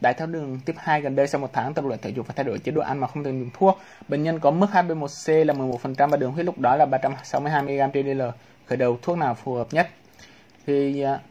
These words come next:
đây là một bài tập mà mình lấy trên mạng á. Ở đây có một vấn đề như sau, là bệnh nhân, à, béo phì tiếp ba, độ ba, H B một C mười một phần trăm và đường huyết, à, lúc đó là ba trăm sáu mươi hai mi-li-gam trên L.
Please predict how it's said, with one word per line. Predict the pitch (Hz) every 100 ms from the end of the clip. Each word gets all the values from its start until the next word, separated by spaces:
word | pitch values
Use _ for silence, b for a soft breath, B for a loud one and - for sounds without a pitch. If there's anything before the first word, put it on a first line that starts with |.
| - -
đây | 151
là | 151
một |
bài | 127 123
tập | 123 123
mà | 131
mình | 127 120
lấy | 117
trên | 156
mạng | 147 107
á. | 143 - _
Ở | 113
đây | 127 131
có | 135 123
một | 151 120 -
vấn | 117
đề | 143 131
như |
sau, | 131 143 135 101
là | 117 110
bệnh | 120 98
nhân, | 135 139 135
à, | 131 120
béo | 123
phì | 151
tiếp | 131 165
ba, | 151 139 135 156 -
độ | 143
ba, | 143 143 135 B B B B B
H | - 170
B |
một | 151 135 -
C |
mười | 147 131
một | 123
phần | 135
trăm | 123 139 143
và | 127
đường | 98 127
huyết, | 147 160 - -
à, | 139 143
lúc | 170 -
đó | 139 131 123
là | 160 160
ba | 127 127
trăm | 143
sáu | - - 131
mươi | 160
hai | 160 - 147 147
mi-li-gam | 147 143 147
trên | 147 147
L. | 143